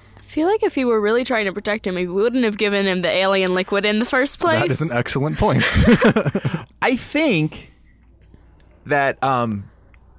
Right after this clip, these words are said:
Speaker 3: Superman plays a kind of father figure
Speaker 2: Hmm.
Speaker 3: to him.
Speaker 2: Sure.
Speaker 3: Because another thing that we don't really know very much about Jimmy is what his parents are like.
Speaker 2: Yeah.
Speaker 3: And how do his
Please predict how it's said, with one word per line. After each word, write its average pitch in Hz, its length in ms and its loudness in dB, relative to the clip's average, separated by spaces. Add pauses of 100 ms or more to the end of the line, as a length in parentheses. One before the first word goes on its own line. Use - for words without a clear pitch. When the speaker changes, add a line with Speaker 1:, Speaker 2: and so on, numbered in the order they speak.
(120)
Speaker 3:
Superman 175 580 -2
plays 135 400 -2
a - 40 -2
kind 120 200 -4
of - 80 -4
father 113 460 -2
figure 73 520 -8 (140)
Speaker 2:
Hmm. 123 240 -2 (260)
Speaker 3:
to 104 160 -4
him. 82 340 -2
Speaker 2:
Sure. 120 360 -4 (120)
Speaker 3:
Because 120 680 -2 (380)
another 139 360 -2
thing 123 200 -2
that 95 100 0
we 95 140 -2
don't 92 180 -2
really 87 240 -2
know 85 220 0
very 85 200 -2
much 80 220 -4
about 76 220 -6
Jimmy 78 360 -8
is 80 240 -6
what 95 260 -8
his 101 240 -8 (100)
parents 107 440 -4
are 78 80 -4
like. 73 220 -6 (340)
Speaker 2:
Yeah. 120 280 -2
Speaker 3:
And 110 140 -4
how 165 200 -4
do 233 120 -2
his 190 240 -4